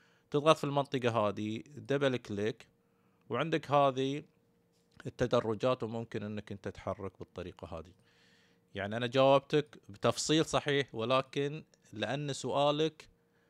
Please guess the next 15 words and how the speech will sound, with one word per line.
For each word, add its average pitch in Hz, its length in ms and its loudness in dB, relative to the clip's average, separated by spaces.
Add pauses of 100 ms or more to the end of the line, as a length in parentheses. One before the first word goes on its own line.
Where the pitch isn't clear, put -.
(340)
آه، 120 420 2 (1500)
يعني، 113 280 -2
في 160 200 -2
نوع 170 180 6
من 147 260 -2
ال-، 135 220 -4
آه، - 760 -6
البداهة 123 540 4
فيه، 117 240 -2
ولكن 135 480 -2 (1120)
التفاصيل 135 840 2
الصغيرة 147 640 2
هذه 107 760 -4 (300)
محتاجينها 156 1080 -4
الجواب. 98 440 -6